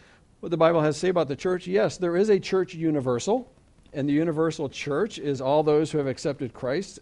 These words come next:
as their Lord and Savior, right? And all those who are truly born again, those who are truly saved, are part of the universal church.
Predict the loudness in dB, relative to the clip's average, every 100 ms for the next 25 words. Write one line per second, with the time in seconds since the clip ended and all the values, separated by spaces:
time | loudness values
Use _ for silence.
0 | -10 -8 -6 -2 -2 -2 -4 -4 -2 -4
1 | -6 -10 _ -18 -12 -10 -10 -12 -20 -8
2 | -4 2 2 4 2 0 0 -2 -4 -4
3 | -2 0 0 0 -2 -2 -2 -2 -4 -4
4 | -6 -6 -6 -4 -4 -4 -2 0 0 -2
5 | -4 -2 -2 -2 -2 -2 -2 -2 -2 -2
6 | -2 -4 -4 -6 -8 -4 -2 -2 -6